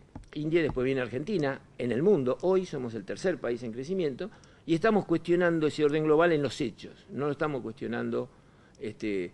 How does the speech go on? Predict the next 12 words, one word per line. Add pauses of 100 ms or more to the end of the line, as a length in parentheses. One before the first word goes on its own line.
teóricamente. (160)
Eh, (280)
por
eso, (340)
eh,
creemos
que
estos
veinte
años (320)
que
vienen,